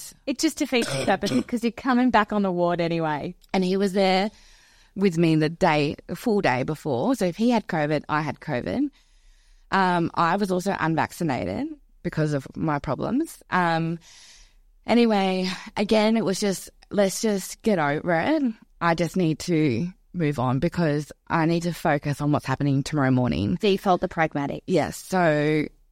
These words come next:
Speaker 2: as much as, as sad as it was, and he is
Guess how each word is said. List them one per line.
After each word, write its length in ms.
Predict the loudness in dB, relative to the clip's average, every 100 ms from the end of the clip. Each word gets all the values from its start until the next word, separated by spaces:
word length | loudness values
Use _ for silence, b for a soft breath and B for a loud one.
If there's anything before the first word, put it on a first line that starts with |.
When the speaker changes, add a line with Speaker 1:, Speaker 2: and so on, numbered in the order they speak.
| -4
Speaker 2:
as 160 | 0
much 280 | 4 2 2
as, 220 | -4 -6 -8 -4
as 160 | -2
sad 320 | 2 2 2
as 120 | 0 -4
it 100 | -2
was, 600 | 0 0 0 0 -2 -2
and 580 | -2 0 0 0 -2 -4 -14 b b b b
he 240 | 2 4
is 300 | 2 0 -10